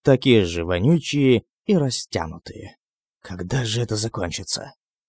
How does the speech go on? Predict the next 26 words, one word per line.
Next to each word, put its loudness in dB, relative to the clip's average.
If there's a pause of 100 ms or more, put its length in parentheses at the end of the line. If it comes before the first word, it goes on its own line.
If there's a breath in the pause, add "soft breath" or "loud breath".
(180)
После -2
пятнадцати -4
минут -2
прошло 0
ещё 2
пятнадцать. -8 (360 soft breath)
Тао 0
Юньсяо 0
уже -4
был 2
на 2
пределе 2
и 2
не 6
мог 6
больше 4
ждать. -8 (420)
Он -6
уже -4
уверился, -2
что -6
сила -2
Июня 0
была 2
совсем -2
плохой. -8